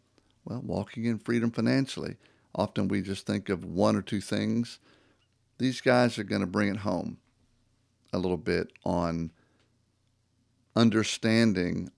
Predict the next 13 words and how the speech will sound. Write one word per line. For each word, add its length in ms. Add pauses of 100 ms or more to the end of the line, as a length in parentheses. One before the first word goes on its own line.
our 200
wiring 680 (440)
a 100
bit 380 (880)
and 460 (300)
how 260
that 340
relates 500
to 200 (100)
Christ 600
working 580
in 180
us 360